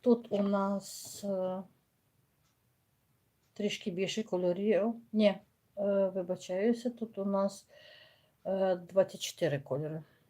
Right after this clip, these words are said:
Чуть менше. Двадцять чотири кольори. Так, інструменти звичайні. І я відкриваю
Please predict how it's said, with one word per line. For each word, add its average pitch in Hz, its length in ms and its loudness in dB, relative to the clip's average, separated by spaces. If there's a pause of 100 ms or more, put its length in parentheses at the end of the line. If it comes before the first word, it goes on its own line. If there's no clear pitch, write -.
(340)
Чуть - 300 -6
менше. 143 500 -4 (1080)
Двадцять 170 320 -4
чотири 160 420 -6
кольори. 147 480 -2 (840)
Так, 160 440 2 (680)
інструменти 185 760 2
звичайні. 226 680 0 (2500)
І 247 320 8 (240)
я 208 140 10
відкриваю 202 840 2